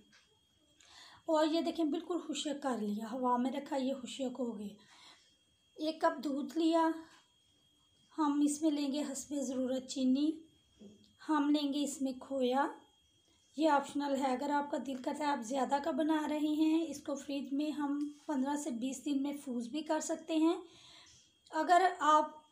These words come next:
रखना चाह रहे हैं तो बेशक खोया ना डालें, ये ऑप्शनल है। और इसमें हम इसको दानेदार बनाने के लिए इसमें हम शामिल करेंगे एक पाव में सिर्फ two tablespoon हमने इसमें ली सूजी, quarter टी स्पून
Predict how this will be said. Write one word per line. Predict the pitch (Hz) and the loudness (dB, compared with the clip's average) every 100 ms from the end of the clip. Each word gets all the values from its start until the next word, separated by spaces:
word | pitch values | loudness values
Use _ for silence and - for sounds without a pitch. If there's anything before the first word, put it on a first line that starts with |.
| 285 | -6
रखना | 302 311 320 339 | -4 0 2 2
चाह | 339 330 | 4 2
रहे | 339 | 4
हैं | 330 320 320 | 2 2 2
तो | 320 311 320 311 - _ _ _ - | 2 4 2 0 -8 _ _ _ -8
बेशक | 285 262 311 - 320 - | -4 -2 -2 -2 -4 -6
खोया | - 285 277 | -8 -2 0
ना | 262 240 | 2 0
डालें, | 226 233 240 | 0 -2 0
ये | 240 269 | 0 0
ऑप्शनल | 247 233 - 254 240 | -2 -4 -6 -4 -4
है। | 233 254 | -6 -8
और | 262 269 294 311 | -4 -2 -2 -2
इसमें | - - 302 302 | -6 0 2 2
हम | 302 311 - - _ 320 | 0 -2 -6 -20 _ -10
इसको | - 359 | -6 -4
दानेदार | 269 269 269 311 330 | -2 0 0 0 0
बनाने | 269 294 269 269 | 2 0 0 -2
के | 277 | -4
लिए | 269 294 | -4 -2
इसमें | 285 - 277 | -2 -2 -2
हम | 277 277 277 277 | 0 0 -2 -4
शामिल | - 254 240 247 | -4 -4 -4 -4
करेंगे | 277 269 269 302 320 - - - - _ - | -4 -4 -2 -4 -4 -10 -20 -20 -20 _ -4
एक | 320 330 - | -2 -2 0
पाव | 294 285 | 2 4
में | 294 302 | 4 2
सिर्फ | - 330 - - | 0 -4 -6 -4
two | 330 | -4
tablespoon | - 294 262 285 - 285 277 | -2 -4 -4 -6 -4 -4 -2
हमने | 269 262 262 | -2 -2 -2
इसमें | 254 262 | -4 -4
ली | 254 254 262 | -2 -2 -4
सूजी, | - 247 185 196 175 - _ _ - _ _ _ _ _ _ _ _ _ _ _ _ _ _ _ _ _ _ _ - | -4 -4 -4 -8 -10 -14 _ _ -20 _ _ _ _ _ _ _ _ _ _ _ _ _ _ _ _ _ _ _ 4
quarter | 330 320 359 381 | 6 6 4 0
टी | 370 381 | 0 -2
स्पून | - 370 359 370 | -4 -6 -4 -4